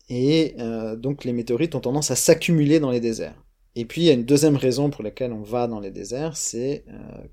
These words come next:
que, euh, les météorites dans un désert se repèrent beaucoup plus facilement,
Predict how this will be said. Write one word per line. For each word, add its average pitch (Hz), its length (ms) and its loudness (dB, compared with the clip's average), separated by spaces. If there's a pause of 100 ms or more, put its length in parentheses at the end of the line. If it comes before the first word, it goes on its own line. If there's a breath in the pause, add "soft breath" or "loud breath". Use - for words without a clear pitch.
que, 143 640 0
euh, 50 760 -10
les 110 120 -10
météorites 110 560 -4
dans 104 400 -10
un 98 160 -14 (300)
désert 104 420 -4
se - 120 -8
repèrent 123 340 -4
beaucoup 117 240 -12
plus 127 160 -10
facilement, 127 600 -4